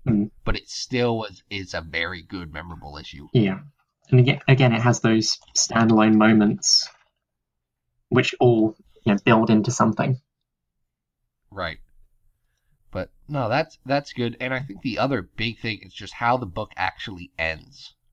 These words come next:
Speaker 2: because it has, it presents a very unique solution to the superheroes,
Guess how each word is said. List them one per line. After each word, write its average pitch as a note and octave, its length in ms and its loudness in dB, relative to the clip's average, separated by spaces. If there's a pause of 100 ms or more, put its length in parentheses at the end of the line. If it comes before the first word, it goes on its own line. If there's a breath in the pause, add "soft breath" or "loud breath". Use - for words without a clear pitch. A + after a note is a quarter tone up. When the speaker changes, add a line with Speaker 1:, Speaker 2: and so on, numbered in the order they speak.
Speaker 2:
because G#2+ 420 -6
it F#3+ 160 -8
has, A2+ 580 -2 (1040)
it B3 220 0
presents D3 580 4
a C3 200 -2
very A2 540 -2
unique G#2+ 680 -8
solution F#2 920 -10 (440)
to F2+ 760 -8 (1000)
the B2 60 -4
superheroes, F2+ 760 -6